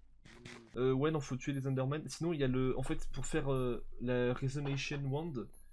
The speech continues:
Speaker 2: ou, euh, la, bon, il y a un truc, c'est pour faire un Chunk Loader, mais on s'en fout. Mais, euh, nous, ce
Speaker 1: Ouais.
Speaker 2: qu'il nous faut, c'est au moins la Resonation Wand, et la Resonation Wand, il faut justement des Ender Pearls. Donc, euh, et du marbre. Euh, le marbre, euh, je sais pas trop comment ça se fait, euh.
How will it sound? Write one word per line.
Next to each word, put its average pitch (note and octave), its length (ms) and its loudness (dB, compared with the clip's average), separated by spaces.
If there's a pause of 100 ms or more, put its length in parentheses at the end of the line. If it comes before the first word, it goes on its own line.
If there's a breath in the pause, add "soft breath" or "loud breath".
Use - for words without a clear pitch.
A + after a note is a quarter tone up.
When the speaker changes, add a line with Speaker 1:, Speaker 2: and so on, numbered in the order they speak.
(240 soft breath)
Speaker 2:
ou, B2+ 200 2
euh, A#2+ 180 8
la, A2 540 2
bon, A2 260 -2
il G2+ 60 -4
y A2 40 0
a - 20 2
un A2 40 0
truc, B2 160 -4
c'est - 140 -6
pour - 120 -10
faire A2 120 2
un G#2 60 2
Chunk A2 280 -6
Loader, A2+ 260 2
mais G2 80 -2
on G2 40 -6
s'en - 120 -10
fout. C3 260 -6 (440 loud breath)
Mais, A#2 200 4
euh, A#2 180 6
nous, C#3 100 4
ce C#3 60 2
Speaker 1:
Ouais. - 60 -4
Speaker 2:
qu'il C#3 80 6
nous C#3 80 8
faut, D3 120 4
c'est C3+ 200 2
au B2 60 6
moins C3+ 140 6
la B2+ 80 6
Resonation B2 580 4
Wand, C3+ 240 -2 (260)
et G#2 120 -2
la A2+ 100 4
Resonation B2+ 520 0 (180)
Wand, C3+ 220 -2 (100)
il A2 120 -4
faut B2+ 220 0 (160)
justement A#2 340 -2
des A2+ 140 0
Ender A2 220 2
Pearls. G#2 160 -4 (100)
Donc, G#2 300 -6
euh, G2+ 440 0 (1400)
et A2+ 80 0
du A2+ 120 -2
marbre. B2 500 6 (600 soft breath)
Euh, G#1+ 240 -6 (120)
le G#2 120 -6
marbre, G2+ 460 -2
euh, F#2 100 -4
je - 40 -12
sais - 60 -20
pas A2 80 -6
trop G#2+ 160 -6
comment G2+ 160 -4
ça G2+ 140 -8
se - 120 -10
fait, - 120 -8
euh. G#2 360 -4